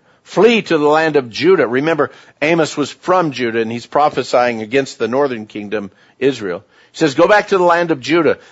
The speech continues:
Go back there and eat your bread. Go back there and prophesy. But never again prophesy at Bethel, for it is the king's sanctuary."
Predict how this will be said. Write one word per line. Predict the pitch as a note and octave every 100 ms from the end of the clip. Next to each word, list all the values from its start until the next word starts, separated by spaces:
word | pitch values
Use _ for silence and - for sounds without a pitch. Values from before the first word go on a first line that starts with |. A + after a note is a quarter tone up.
| - - B2+ C3
Go | E3 G#3+
back | G3+
there | G3 G#3
and | F3+
eat | C#3+ C3
your | C#3+
bread. | A#2 A2+
Go | C3+
back | G3+ G3+
there | G3 G3
and | E3 -
prophesy. | B2+ A#2 - A2 A#2+ G2+ F#2 - -
But | D3 D3
never | C#3+ E3+ F#3+ G#3
again | D3+ D#3+ F3 D3+
prophesy | - D3 D3 C#3 -
at | C3+ C3 C3 A#2
Bethel, | B2+ - D#3 C#3+ G2 - - - _
for | D3+
it | D3+ D#3+
is | D3+ B2+
the | C3+
king's | B2 - G3 G3 F#3+ F3 - _ _
sanctuary." | - E3+ D#3+ C#3 - - A2+ G#2 D#2+ C#2 A1+